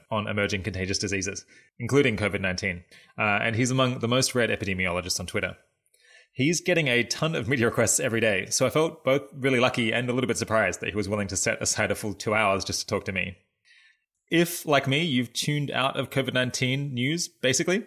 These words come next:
and want a quick way to get back up to date, uh, this episode will do that for you.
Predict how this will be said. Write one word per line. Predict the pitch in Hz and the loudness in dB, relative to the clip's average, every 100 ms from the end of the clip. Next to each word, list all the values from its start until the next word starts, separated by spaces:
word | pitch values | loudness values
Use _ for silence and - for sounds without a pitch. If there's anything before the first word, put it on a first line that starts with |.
| - | -6
and | 117 117 117 | 0 0 2
want | 131 135 | 2 2
a | 120 | -2
quick | - 143 | -2 0
way | 120 | 2
to | 117 | 2
get | 117 110 | 0 0
back | 113 - | -2 0
up | 117 | -2
to | 110 | 2
date, | 110 - - - _ | 0 0 -8 -20 _
uh, | 107 107 | -4 0
this | 131 - | 0 0
episode | 131 - 120 | -2 0 0
will | 107 | -2
do | 98 104 | -2 -2
that | 101 - | -2 -2
for | 101 | -4
you. | 92 | -4